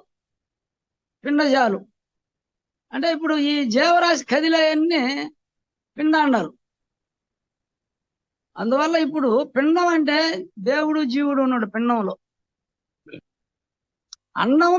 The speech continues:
పిండంగా మారింది. అన్నం అగ్ని, జలంతో కూడుకొని పిండంగా మారింది. పిండంలో జలము ఉంది, అగ్ని ఉంది. అంటే ఈశ్వరుడు ఉన్నాడు,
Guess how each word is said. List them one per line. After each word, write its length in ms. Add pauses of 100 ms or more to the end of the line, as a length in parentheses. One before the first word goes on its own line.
పిండంగా 400 (100)
మారింది. 340 (340)
అన్నం 260 (100)
అగ్ని, 280 (640)
జలంతో 400 (100)
కూడుకొని 460
పిండంగా 460
మారింది. 340 (1500)
పిండంలో 520 (1300)
జలము 300 (140)
ఉంది, 240
అగ్ని 320
ఉంది. 180 (1120)
అంటే 160 (160)
ఈశ్వరుడు 440
ఉన్నాడు, 240